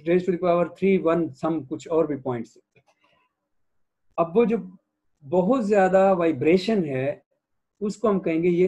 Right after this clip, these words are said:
उसकी frequency है, रोशनी के photon की frequency है। अब जो रोशनी के photon की frequency है, क्या ये फ्रीक्वेंसियां मुख्तलिफ हो सकती हैं रोशनी की दो शुआओं की? एक कलर की शुआ की बात नहीं कर रहा हूँ, दो मुख्तलिफ रंगों की शुआओं की।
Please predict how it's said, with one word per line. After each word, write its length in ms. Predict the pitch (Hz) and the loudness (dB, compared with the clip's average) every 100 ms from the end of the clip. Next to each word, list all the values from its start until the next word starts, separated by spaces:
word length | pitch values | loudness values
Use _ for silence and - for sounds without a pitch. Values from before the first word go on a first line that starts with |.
| 185 | -2
उसकी 300 | 208 - 196 | -8 -8 -10
frequency 720 | 185 196 180 220 233 233 233 | -8 -8 -4 -2 -2 -2 0
है, 280 | 160 110 - _ _ - | 0 -2 -12 _ _ 0
रोशनी 520 | 165 190 196 196 180 | 2 2 0 0 0
के 300 | 170 180 185 | -2 0 0
photon 600 | 180 156 151 156 165 160 | -2 -6 -2 -2 0 -2
की 140 | 185 | -4
frequency 760 | 185 175 170 175 208 196 196 139 | -6 -6 -6 -2 -2 -2 -4 -4
है। 120 | 104 _ _ _ _ _ _ - | -6 _ _ _ _ _ _ 0
अब 140 | 175 | 0
जो 120 | 180 180 | 4 4
रोशनी 360 | 190 190 247 | 4 2 -2
के 80 | 247 | -2
photon 420 | 214 202 190 190 | -2 0 2 0
की 100 | 175 | -2
frequency 580 | - 156 156 165 165 160 | -4 -6 -4 -4 -4 -4
है, 120 | 156 | -4
क्या 580 | 139 151 147 156 139 135 | -2 0 2 2 0 0
ये 340 | 143 139 147 180 - 160 | -2 -4 -4 -4 -8 -16
फ्रीक्वेंसियां 840 | 156 147 135 156 160 - 135 131 131 _ - | -14 -12 -8 -6 -6 -6 -6 -6 -8 _ -12
मुख्तलिफ 580 | 131 147 - 185 185 - | -8 -6 -2 0 -2 -4
हो 80 | 151 | -6
सकती 360 | 165 220 - 220 | -4 -6 -4 -2
हैं 80 | 190 | 0
रोशनी 360 | 156 156 170 | 0 -4 -6
की 180 | 160 143 | -8 -10
दो 240 | 131 147 | -8 -4
शुआओं 360 | 175 - 175 180 | -4 -2 -2 -2
की? 160 | 180 196 - _ _ _ _ _ _ _ _ _ _ 160 | -4 -12 -14 _ _ _ _ _ _ _ _ _ _ -2
एक 180 | 165 | -2
कलर 200 | - 185 | 2 2
की 120 | 180 185 | 2 -4
शुआ 240 | - 160 | -2 -2
की 140 | 156 | -2
बात 220 | 156 143 147 | -4 -4 -4
नहीं 120 | 151 | -8
कर 140 | 131 120 | -8 -10
रहा 100 | 113 | -8
हूँ, 100 | 117 | -2
दो 260 | 160 170 | 0 0
मुख्तलिफ 480 | 147 151 - 156 - | -2 -6 -6 -6 -8
रंगों 320 | 123 135 175 190 | -6 -2 2 2
की 120 | 190 | 0
शुआओं 340 | 185 175 170 | -2 -2 -2
की। 200 | 175 175 | -4 -12